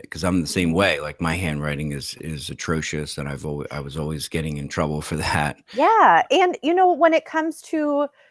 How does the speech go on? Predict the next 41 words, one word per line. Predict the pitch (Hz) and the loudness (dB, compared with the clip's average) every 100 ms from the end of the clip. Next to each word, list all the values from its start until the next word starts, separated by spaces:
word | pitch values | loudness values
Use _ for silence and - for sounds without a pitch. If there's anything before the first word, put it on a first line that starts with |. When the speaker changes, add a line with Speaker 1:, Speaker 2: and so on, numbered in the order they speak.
| _ _ | _ _
Speaker 2:
you | 262 | 0
know, | 262 254 | 2 2
even, | 262 269 262 262 - | 2 2 2 0 0
you | 254 | 0
know, | 247 | 2
making | 226 220 - 240 | 2 0 -2 -4
your | 233 | -4
to-do | - 202 233 | -4 -4 -2
list | 240 180 - | 0 -2 -4
and | 185 | -14
calendaring | - 196 202 220 185 | -8 -8 -6 -8 -4
it | 175 | 0
out, | 170 170 - _ _ _ - | 2 2 -2 _ _ _ -2
it, | 240 269 - _ - 202 - _ _ - | 2 2 -2 _ -16 -16 -16 _ _ -6
well, | 208 | -4
first | 226 269 - | -2 -4 0
of | |
all, | 147 | 2
I | 95 | 2
mean, | 196 185 | 0 -2
we | 202 | 0
have | 190 | 0
so | - 185 | -2 -6
many | 170 160 156 - _ | -4 -6 -6 -8 _
things | 190 190 | -10 -8
on | 185 170 | -8 -6
our | 156 | -6
to-do | - 185 240 | -6 -4 -2
list | 175 170 - _ _ _ - | 0 -2 -6 _ _ _ 4
that | 196 - | 4 4
it | 214 247 285 _ _ _ - | 4 4 2 _ _ _ 0
is | 226 175 - | 0 0 -8
beyond | 208 202 208 269 | 0 4 4 4
frustrating | - 285 294 - 185 170 170 | 0 0 0 0 -4 -2 -6
to | - | -8
me | 170 151 | -6 -6
to | 170 185 | -8 -4
write | 175 170 | -2 0
a | 240 | -2
to-do | - 254 240 | -6 -4 -2
list | 175 151 185 - - | 2 2 0 -8 -20